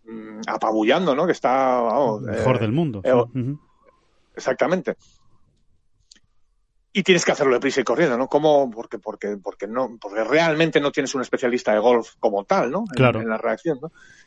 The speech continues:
Speaker 1: Tienes que hacerlo deprisa y corriendo. No es tan sencillo, ¿eh? Es decir, bueno, eh, te
Speaker 2: ¿A qui-,
Speaker 1: qui-,
Speaker 2: a quién, a quién se lo doy, no? Ujú.
Speaker 1: ¿A quién se lo doy? Pues se lo doy al más versátil. Y es que eso era Corti, ¿no? Realmente. Al final era un tipo, eh, que hacía de todo, ¿no?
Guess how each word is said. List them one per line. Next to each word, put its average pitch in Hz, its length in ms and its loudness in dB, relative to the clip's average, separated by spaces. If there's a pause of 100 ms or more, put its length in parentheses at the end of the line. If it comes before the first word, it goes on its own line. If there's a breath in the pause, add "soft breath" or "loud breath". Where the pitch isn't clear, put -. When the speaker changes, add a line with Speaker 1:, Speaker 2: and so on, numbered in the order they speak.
(120)
Speaker 1:
Tienes 139 200 0
que 156 60 4
hacerlo 156 200 6
deprisa 156 260 4
y 156 40 2
corriendo. 175 500 0 (300)
No 120 120 0
es 175 80 0
tan 247 140 2
sencillo, 135 580 2
¿eh? 180 60 0
Es 123 80 0
decir, 110 220 -2
bueno, 127 340 2
eh, 104 480 2
te 117 80 2
Speaker 2:
¿A 110 60 -2
qui-, - 100 -4
Speaker 1:
qui-, - 20 -10 (160)
Speaker 2:
a 123 120 -2
quién, 151 340 4
a 120 120 -4
quién 151 160 0
se 165 100 0
lo 147 80 4
doy, 117 220 0
no? 156 100 -12 (100)
Ujú. 123 260 -10 (340)
Speaker 1:
¿A - 100 -4
quién 156 140 0
se 160 80 6
lo 156 60 10
doy? 151 80 8
Pues 127 140 -2
se - 80 -4
lo 120 80 4
doy 160 100 8
al 170 100 4
más 185 140 2
versátil. 123 500 0
Y 120 100 0
es - 100 0
que 180 200 4 (300)
eso 170 200 0
era 139 160 4
Corti, 220 320 -2
¿no? 196 120 -2
Realmente. 139 640 -2
Al 98 120 -18
final 135 240 0
era 151 100 0
un 151 140 -4
tipo, 156 380 0 (460)
eh, 127 540 0
que - 80 -2
hacía 139 220 2
de 110 160 0
todo, 156 320 2
¿no? 175 160 -8